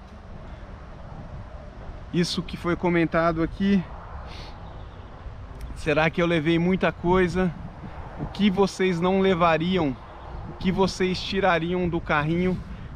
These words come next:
Quais as mudanças que vocês fariam? Então, deixo aí pra vocês sugerirem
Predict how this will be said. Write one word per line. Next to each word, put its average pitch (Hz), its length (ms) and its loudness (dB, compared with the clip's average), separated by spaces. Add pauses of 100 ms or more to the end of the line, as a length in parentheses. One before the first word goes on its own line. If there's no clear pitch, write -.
(160)
Quais 180 320 4
as 180 140 0
mudanças 165 800 4 (400)
que 156 80 -2
vocês 160 440 2
fariam? 147 520 2 (1900)
Então, 156 540 4 (600)
deixo 180 360 6
aí 175 340 4 (520)
pra 165 180 4
vocês 175 640 0 (100)
sugerirem 185 880 4